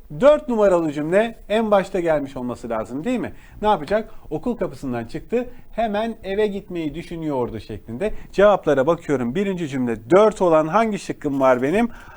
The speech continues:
Aa, bir tane var. Cevabı buldum bile. Çok da kolaymış. Ama biz yine de paragrafımızı tamamlayalım.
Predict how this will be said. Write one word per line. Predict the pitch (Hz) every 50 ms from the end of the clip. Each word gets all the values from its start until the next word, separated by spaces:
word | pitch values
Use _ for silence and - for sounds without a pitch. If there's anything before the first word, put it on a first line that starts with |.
| - - - - - -
Aa, | - 113 117 117 113 117
bir | 131 123
tane | - 113 104 101 98 92
var. | 92 92 90 -
Cevabı | - 120 110 101 95 90 85 143 143
buldum | 156 170 160 - 160 151 135 117
bile. | 107 104 98 95 98 - - - - - - - - - - -
Çok | - 101 - - -
da | 139 165 190 190 - - -
kolaymış. | - 160 165 170 170 160 131 110 - - -
Ama | 156 160 151 135 139
biz | 160 160 - -
yine | 185 170 135 127
de | 139 185
paragrafımızı | 185 - - 160 147 143 123 117 107 113 113 123 135 190 208
tamamlayalım. | - - 147 135 131 123 110 104 95 90 123 175